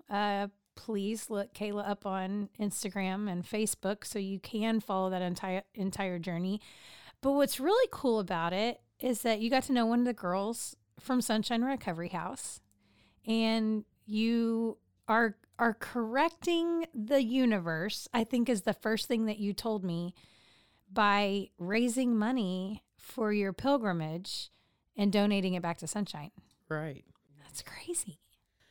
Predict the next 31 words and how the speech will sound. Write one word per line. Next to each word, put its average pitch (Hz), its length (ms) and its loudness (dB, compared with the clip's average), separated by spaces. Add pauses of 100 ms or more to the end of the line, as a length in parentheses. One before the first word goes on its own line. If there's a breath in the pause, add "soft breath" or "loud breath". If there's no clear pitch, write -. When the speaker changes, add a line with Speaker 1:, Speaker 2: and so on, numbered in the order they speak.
(200)
Speaker 2:
Well, 220 260 -12
I 202 40 -12
mean, 226 120 -10 (380 loud breath)
it 214 60 -4
didn't 262 220 -4
start 190 240 -2
off 202 200 -2
with 160 160 -8
that, 139 220 -10 (460)
I 147 60 -14
guess, 151 240 -14
at - 100 -14 (120)
first, - 420 -12
but 139 180 -10 (220)
the 170 60 -12
more 190 180 -4
I 185 40 -4
thought 185 220 -8
about 151 160 -6
it, 139 40 -6
I - 20 -6
was 143 140 -14
like, 160 120 -18
"If 170 80 -18
I'm 175 120 -8
gonna 170 160 -4
do 175 220 -6
this, 135 220 -8
you 135 140 -8
know, 151 120 -6
like, 139 200 -8